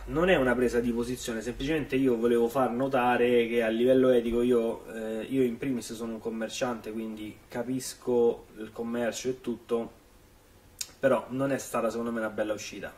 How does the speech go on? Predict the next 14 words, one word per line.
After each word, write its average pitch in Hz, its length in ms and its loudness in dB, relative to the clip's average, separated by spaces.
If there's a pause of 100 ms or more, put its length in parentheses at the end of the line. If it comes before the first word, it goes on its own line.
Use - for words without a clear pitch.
perché 104 720 -8
la 110 100 -4
mille 123 200 -2
ottanta 131 340 -4
Ti 123 300 0
potevano 110 520 -4
tranquillamente, 123 1000 -2
sottolineo 117 480 -6
tranquillamente, 123 720 -6
farla 123 300 0
uscire 113 480 -8
dopo 110 500 0 (460)
la 110 160 -2
Titan. 107 760 -4